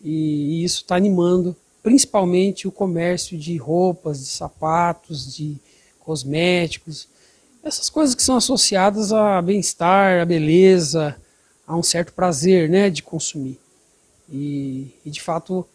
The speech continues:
a gente considera esse mês um mês muito importante, principalmente por essa retomada e porque os consumidores estão mais animados.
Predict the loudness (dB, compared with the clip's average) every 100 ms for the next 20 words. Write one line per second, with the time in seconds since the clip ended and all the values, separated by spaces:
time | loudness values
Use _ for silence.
0 | _ _ _ -12 -10 -8 -6 -6 -4 -2
1 | 0 2 0 -2 -2 -2 -2 0 -2 -2
2 | -2 0 6 6 6 2 -4 -4 -4 -4
3 | -2 -4 -8 -16 _ _ _ 0 0 2
4 | 2 2 0 -2 -2 0 0 -4 -6 -8
5 | -6 -4 -2 -2 -2 -2 -2 -6 -10 _
6 | _ _ -10 -2 -2 0 -4 -2 -2 -2
7 | -2 0 2 2 0 -4 -4 -2 -2 -2
8 | 0 0 0 -4 -10 -16 -18